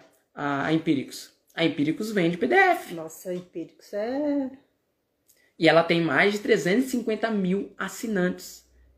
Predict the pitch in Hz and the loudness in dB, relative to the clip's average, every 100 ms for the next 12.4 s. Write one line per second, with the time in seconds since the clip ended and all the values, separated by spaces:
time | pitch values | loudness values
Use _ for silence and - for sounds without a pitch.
0 | _ 202 220 208 185 165 180 170 156 190 | _ -2 0 0 2 2 2 0 0 -2
1 | 190 233 233 175 170 185 180 220 285 277 | -4 -6 -4 -2 0 0 -2 0 4 6
2 | 185 180 185 - - _ - 403 440 392 | 4 2 -2 -10 -18 _ 2 4 4 0
3 | - - _ _ _ - - - - 196 | -4 -10 _ _ _ -20 -20 -20 -10 4
4 | 214 277 208 190 247 180 - 185 220 262 | 6 8 6 6 4 0 -6 -2 4 6
5 | 269 311 311 294 294 277 269 - - _ | 6 6 4 4 8 8 8 2 -6 _
6 | _ _ _ _ 240 233 240 247 262 262 | _ _ _ _ 2 4 4 4 2 2
7 | 226 190 - - - _ _ - 180 180 | 0 0 -4 -10 -14 _ _ -4 0 4
8 | 247 392 - 240 285 214 - 151 - - | 6 4 4 4 4 4 -2 -10 -12 -20
9 | _ _ _ - 196 196 185 220 202 214 | _ _ _ 0 2 4 2 0 2 4
10 | 208 226 190 180 - - _ _ 175 170 | 6 6 6 2 -6 -18 _ _ -2 -2
11 | 165 180 185 196 285 - 311 285 294 302 | 2 2 2 2 2 2 2 4 4 2
12 | - 175 165 | -2 -2 -4